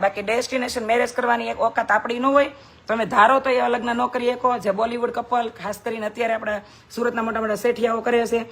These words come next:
અને આ બધું દૂષણ અત્યારે છે ને સોશિયલ મીડિયા તરફ, અ, ઉપરથી ને જ બધાને જોવા મળે છે, એટલે ગાંડા થયા છે. કોને ખબર હતી પહેલા કે આવી હલ્દી રસમ હોય,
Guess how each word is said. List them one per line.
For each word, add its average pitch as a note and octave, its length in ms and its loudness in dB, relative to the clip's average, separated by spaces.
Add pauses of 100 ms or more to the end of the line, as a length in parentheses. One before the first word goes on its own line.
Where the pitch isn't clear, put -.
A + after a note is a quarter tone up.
(260)
અને G3 160 -2
આ A3 140 4
બધું B3 320 2
દૂષણ B3+ 280 -2
અત્યારે A#3+ 260 2
છે B3+ 60 -4
ને C4+ 60 2
સોશિયલ A#3+ 340 -2
મીડિયા A3 240 -2
તરફ, G3 500 2
અ, G3 100 2
ઉપરથી G#3+ 500 0
ને A#3 120 0
જ - 20 -8
બધાને G3+ 320 2
જોવા G#3+ 240 4
મળે G#3 200 2
છે, F#3 60 -4
એટલે F3+ 120 0
ગાંડા F#3+ 280 4
થયા F3+ 200 -2
છે. - 160 -12 (360)
કોને D#4 200 6
ખબર B3 260 0
હતી A3 120 0
પહેલા G#3+ 260 2
કે G3 120 -2
આવી G3+ 140 2
હલ્દી G#3+ 220 4
રસમ G#3 280 0
હોય, G3+ 420 2